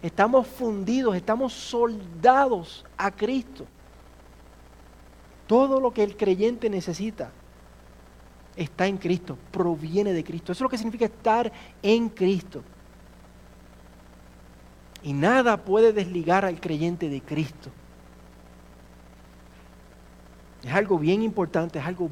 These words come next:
bien glorioso, pero otra vez es otra realidad que la podemos ver, la podemos tocar.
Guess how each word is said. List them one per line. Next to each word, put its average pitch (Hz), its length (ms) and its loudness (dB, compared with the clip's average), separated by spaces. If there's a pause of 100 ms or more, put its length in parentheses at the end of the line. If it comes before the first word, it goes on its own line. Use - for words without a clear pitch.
bien 233 460 -2
glorioso, 175 680 -2
pero 156 160 -4
otra 214 180 0
vez 247 240 2
es 147 140 -6
otra 214 220 0
realidad 233 480 2
que 160 200 -4 (680)
la 143 100 0
podemos 185 340 2
ver, 208 220 0 (1800)
la 147 120 -2
podemos 165 380 0
tocar. 214 400 2